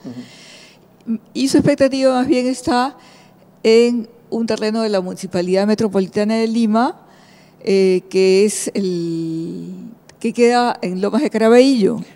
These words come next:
Speaker 1: Ahora, los de Lomas de Caraballo, nosotros hemos ido al, al, al, a visitarlos, a los empresarios, y hemos sostenido reuniones con sus dirigentes. Ellos, para ellos, esta resolución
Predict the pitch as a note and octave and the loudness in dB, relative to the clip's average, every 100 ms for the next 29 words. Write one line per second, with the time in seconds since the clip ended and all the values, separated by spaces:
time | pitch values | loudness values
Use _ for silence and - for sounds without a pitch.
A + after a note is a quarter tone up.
0 | - C#3+ - C3+ C3 A#2+ B2 G#3+ B3+ E3+ | -4 -2 -2 -4 -4 -4 -6 -6 -6 -4
1 | C3+ A#2+ A#2+ C#3 D3+ B2+ C3+ D3+ C#3 - | -2 0 0 0 -2 -6 -10 -10 -12 -16
2 | - - C3 D3+ D3 D3+ D3 A#2 G#2+ A2 | -16 -8 -6 -6 -6 -2 0 0 -4 -8
3 | A2+ B2+ - - G2 G2+ G2 F2+ D#2+ _ | -12 -14 -16 -14 -12 -12 -14 -16 -20 _
4 | - G2 A2 A2 A2+ - A#2+ G2 G2 - | -18 -10 -8 -6 -8 0 0 0 -8 -14
5 | - G#2 - G2 G#2 G#2 C3 A#2+ G#2+ A#2 | -18 -18 -18 -20 -18 -10 -4 -4 -6 -14
6 | - - _ _ A2 A2+ A#2+ A#2 A2 B2 | -18 -20 _ _ -12 -12 -10 -12 -12 -16
7 | - A#2+ C3 A#2+ A#2 B2 A#2+ A#2+ G#2+ G#2+ | -12 -10 -6 -6 -6 -8 -12 -12 -14 -14
8 | G#2 G2+ A#2+ G2+ - - - _ _ _ | -14 -10 -10 -12 -16 -20 -20 _ _ _
9 | _ _ - _ _ _ - D#3 G3+ G3 | _ _ -20 _ _ _ -6 -4 -2 -4
10 | D3+ - - C3+ C3 F#3 F#3 E3 D4 - | -12 -10 -2 0 2 2 2 -2 -10 -18
11 | - _ _ _ _ _ _ _ _ D#3 | -20 _ _ _ _ _ _ _ _ -8
12 | E3+ F#3 D3 B2 B2+ B2+ F#3 A#3 | -2 -2 -4 -6 -10 -6 -6 -6